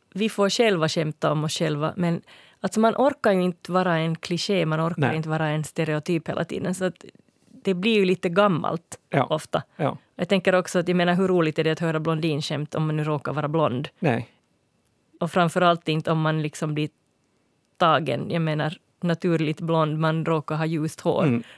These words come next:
Speaker 1: Och inte liksom resten av de här attributen, attributen som, vet du,
Speaker 2: Nej.
Speaker 1: hårdsminkad,
Speaker 2: Nej.
Speaker 1: plastikopererad, eh,
Speaker 2: Nej.
Speaker 1: platinablekt blondin,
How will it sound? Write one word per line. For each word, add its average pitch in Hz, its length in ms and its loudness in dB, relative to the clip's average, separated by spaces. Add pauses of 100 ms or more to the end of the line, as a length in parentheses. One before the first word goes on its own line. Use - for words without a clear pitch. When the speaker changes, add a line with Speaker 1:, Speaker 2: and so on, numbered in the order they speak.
Speaker 1:
Och 160 120 0
inte 185 320 0
liksom 160 360 -2
resten 156 340 -2
av 147 120 -4
de 156 80 -4
här 160 120 -2
attributen, 151 720 -6
attributen 160 600 -6
som, 135 240 -8
vet 165 180 -10
du, - 240 -6
Speaker 2:
Nej. 156 120 2
Speaker 1:
hårdsminkad, 127 720 -6 (120)
Speaker 2:
Nej. 143 220 -2 (600)
Speaker 1:
plastikopererad, 147 1040 -6 (260)
eh, 131 260 -10 (480)
Speaker 2:
Nej. - 280 0 (1160)
Speaker 1:
platinablekt 160 1200 -2
blondin, 165 580 0